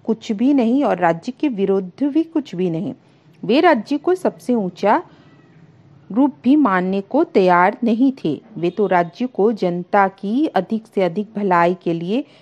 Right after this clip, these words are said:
एक साधन मात्र मानते थे। वे राज्य को कोई विशेष पवित्र संस्था भी मानने को तैयार नहीं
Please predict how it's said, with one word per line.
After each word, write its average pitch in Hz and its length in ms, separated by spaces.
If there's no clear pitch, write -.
एक 226 200
साधन 196 480
मात्र 202 460
मानते 180 540
थे। 151 140
वे 226 180
राज्य 226 360
को 285 260
कोई 185 160
विशेष 190 500
पवित्र 185 460
संस्था 180 500
भी 208 160
मानने 202 380
को 269 160
तैयार 294 360
नहीं 247 240